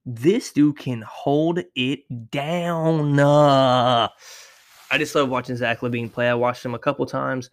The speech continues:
When he was going off, um, if you haven't heard the podcast, like,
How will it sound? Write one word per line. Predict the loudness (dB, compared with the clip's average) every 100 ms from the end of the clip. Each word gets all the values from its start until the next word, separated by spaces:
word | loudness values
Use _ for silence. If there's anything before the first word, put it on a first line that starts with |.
| _ _
When | 0
he | 2
was | 2 2
going | 4 4 2
off, | 0 0 0 -6 _ _ _ _ _
um, | 2 4 4 2 -2 -8 _ _ _ _ _ _ _ _ _ _ _ _
if | -2
you | 2
haven't | 2 2 -4 _
heard | 0 0
the | 0
podcast, | 0 0 0 0 0 0 -2
like, | -6 -8